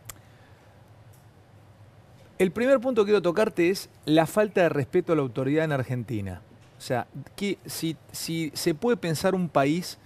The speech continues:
eh, con una propia conciencia nacional. O sea, acá no hay respeto por la autoridad. Acá, eh, eh, los mismos que acá putean un cana,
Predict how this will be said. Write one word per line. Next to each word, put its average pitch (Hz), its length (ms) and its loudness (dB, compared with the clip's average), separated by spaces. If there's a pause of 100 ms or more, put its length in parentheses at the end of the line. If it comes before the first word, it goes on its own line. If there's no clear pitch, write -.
(260)
eh, 127 420 -2 (540)
con - 180 2
una 175 200 0
propia 170 300 0
conciencia 147 720 -2
nacional. 117 600 -4 (320)
O - 20 -20
sea, - 220 0
acá 160 400 2
no 175 260 0
hay 214 100 4
respeto 170 480 -2
por 143 140 0
la 127 80 0
autoridad. 110 500 -2 (460)
Acá, 190 440 2
eh, 143 160 -6
eh, 123 200 -6 (120)
los 165 240 0
mismos 113 680 0 (280)
que 156 100 2
acá 151 200 2
putean 151 400 -2
un 147 140 -2
cana, 175 440 0